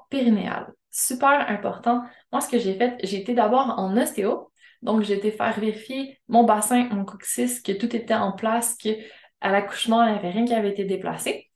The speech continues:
Puis après ça, j'avais commencé mon renforcement avec les conseils de Bernadette de Gasquet. Et j'ai été compléter le tout avec vraiment une physiothérapeute en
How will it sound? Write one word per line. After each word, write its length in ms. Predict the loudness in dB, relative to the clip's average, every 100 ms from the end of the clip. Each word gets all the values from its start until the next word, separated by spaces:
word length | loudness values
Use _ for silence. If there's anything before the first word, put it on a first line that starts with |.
| _ _ -2
Puis 100 | -2
après 220 | 0 -2
ça, 320 | -2 -4 -8 _ _ _
j'avais 220 | -2 0
commencé 360 | 2 0 2 4
mon 240 | 6 4 0
renforcement 720 | -4 -8 -8 -4 -2 -2 -2
avec 360 | -4 -4 -8 -16 _ _ _ _
les 140 | -4 -2
conseils 480 | -2 -2 -2 -2
de 240 | 0 0 2
Bernadette 500 | 0 0 -2 -4 -4
de 60 | -4
Gasquet. 380 | -2 -2 -2 -4 -4 _ _ _ -4
Et 200 | 2 4
j'ai 120 | 2
été 240 | 2 -2
compléter 540 | 0 0 0 0 -2 -2
le 240 | -4 -4
tout 300 | 2 2 2 -4
avec 380 | -4 -4 -6 -6
vraiment 520 | -6 -2 0 0 -2 0
une 420 | 4 4 4 0 _ _ _ _ _ _
physiothérapeute 960 | -10 -2 2 2 2 0 -2 -2 -4 -10 -2
en 400 | 2 2 0